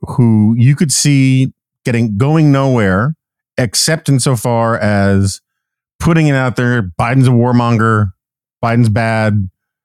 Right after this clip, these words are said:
what has he done for you lately?" Um,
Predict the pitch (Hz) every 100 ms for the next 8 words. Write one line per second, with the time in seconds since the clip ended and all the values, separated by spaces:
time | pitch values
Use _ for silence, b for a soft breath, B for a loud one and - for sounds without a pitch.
0 | _ _ _ _ 98 117 120 123 113 123
1 | 117 110 107 104 98 98 _ _ _ _
2 | _ _ 107 104 98 95 95